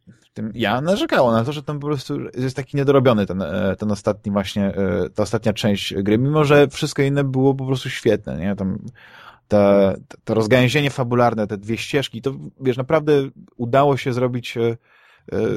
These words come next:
coś wyjątkowego gościom. Pierwszy akt w ogóle super, no ale ten trzeci. I oni oczywiście, jak to mieli zwyczaj z, z poprzednią częścią Wiedźmina, no zrobili tą wersję taką specjalną, Enhance, i to poprawili, więc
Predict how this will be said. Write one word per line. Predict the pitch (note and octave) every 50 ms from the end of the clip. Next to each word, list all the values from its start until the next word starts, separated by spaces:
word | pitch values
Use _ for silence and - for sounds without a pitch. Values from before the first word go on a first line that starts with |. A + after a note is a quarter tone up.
| - - - - - - -
coś | - - C3 B2 C3+
wyjątkowego | C3+ C3+ B2+ A#2 - - A#2 A#2+ A2 G2+ G#2 G#2+ A#2 C3+ - - C3+ - _ _ _ _ _ -
gościom. | A2+ A2+ G#2 - - C3+ D3 D#3+ - _ _ _ _ _ _ _ _ _ _ _ _ _ _ _ _ _ _ _ _ -
Pierwszy | - C#3 C#3 - - C3+
akt | B2+ B2+ A#2+ A#2
w | A#2+
ogóle | A#2 B2 B2 B2 A#2+ A#2 A2 - _ _ _
super, | - - - A#2 G2 A2 B2+ D3 - - _ _ - _ _ _ _ _ _ -
no | B2+ C3+
ale | C#3+ D3
ten | C#3+ C#3+
trzeci. | C3 - G#2 F2+ - - _ - -
I | B2 C3+ C#3+
oni | - D3+ F#3+ G#3 A3 G#3+ G3
oczywiście, | D#3+ - - C#3 A2+ G#2 G2 - - B2+ B2+ B2+ - _ _ _ _
jak | - B2 C3 B2
to | C#3
mieli | C3+ C3+ C3 B2+
zwyczaj | A#2+ B2+ A#2 - B2 A#2+
z, | - - - G#2+ D2 -
z | -
poprzednią | - B2 - - D3 B2+ B2 A2+
częścią | - A2+ G#2 - A2
Wiedźmina, | G#2 G#2+ G2+ G#2 G#2 A2 B2+ D3+ E3 - _ _ _ _ _ _ _
no | - A#2+
zrobili | A#2+ C#3+ D3 D3+ D#3
tą | D3+ C#3+
wersję | C#3 D3 C3+ C3+ C#3
taką | C#3 C3 C3+
specjalną, | B2 - C#3+ B2+ - C#3 A#2 G#2+ G2+ E2
Enhance, | D2 G#2 G2+ A#2 A2+ G2 D#2+ - - - _
i | - B2 D#3+ E3
to | F#3+
poprawili, | F3+ - G3 G#3+ G3+ E3+ C#3 A#2 F#2 D#2 F#2+
więc | B2 C#3 C3+ -